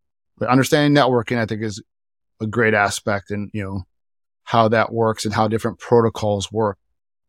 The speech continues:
whether it's your typical I T environment protocols or if you wanna work in, in the, the, uh, you know, I C S O T space and O T protocols and how those work. So,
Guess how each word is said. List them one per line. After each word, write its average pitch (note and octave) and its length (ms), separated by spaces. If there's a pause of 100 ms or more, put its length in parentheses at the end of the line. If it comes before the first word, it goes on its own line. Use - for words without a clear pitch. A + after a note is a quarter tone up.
whether G#2 260
it's G2+ 140
your A2+ 100
typical A2 640
I G#2+ 140
T A2+ 160
environment A#2 420
protocols B2 580
or A#2+ 60
if G#2+ 80
you A#2+ 100
wanna A#2 240
work A#2 280
in, A#2 260
in A2+ 160
the, A2 180
the, G#2 380
uh, G2+ 80 (100)
you G#2+ 100
know, G#2+ 120
I G#2+ 120
C A#2 200
S A2 160
O A2 140
T B2+ 180
space G#2 420
and G#2 120
O G#2+ 100
T A2 180
protocols G#2 540
and G2+ 80
how G2+ 140
those G2+ 260
work. G#2 240 (520)
So, B2 360